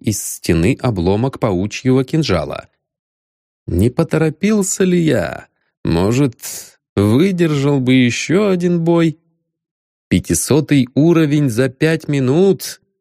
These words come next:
Соблазнительно. Ибо своим ходом идти к нему десятилетия, если вообще реально дойти. Подходящих целей для прокачки — единицы.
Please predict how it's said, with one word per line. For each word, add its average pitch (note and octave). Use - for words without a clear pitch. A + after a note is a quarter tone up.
Соблазнительно. F#2+
Ибо F3
своим C3
ходом F#3+
идти F#3
к -
нему E3+
десятилетия, F2+
если F#2+
вообще F2
реально D2+
дойти. D#2+
Подходящих C3+
целей D3
для A2
прокачки — A#2
единицы. G#2